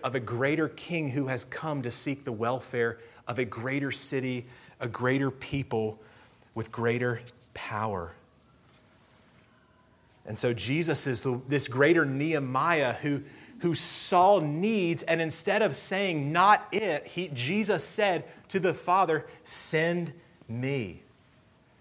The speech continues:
He came to seek the welfare of the city with courage. And as he came into this city, we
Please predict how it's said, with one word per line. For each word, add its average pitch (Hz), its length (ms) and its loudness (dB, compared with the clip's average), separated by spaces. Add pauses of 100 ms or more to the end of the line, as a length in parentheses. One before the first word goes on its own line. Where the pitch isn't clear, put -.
(600)
He 123 100 -4
came 143 260 0
to 127 80 2
seek 151 340 4
the 131 80 2
welfare 135 500 6
of 123 60 4
the 113 60 -2
city 151 460 0
with 123 240 -4
courage. 160 680 0 (1080)
And 131 480 -4
as 143 240 6
he 147 160 -2
came 156 320 2
into 156 280 0
this 185 200 4
city, 202 400 4
we 180 640 2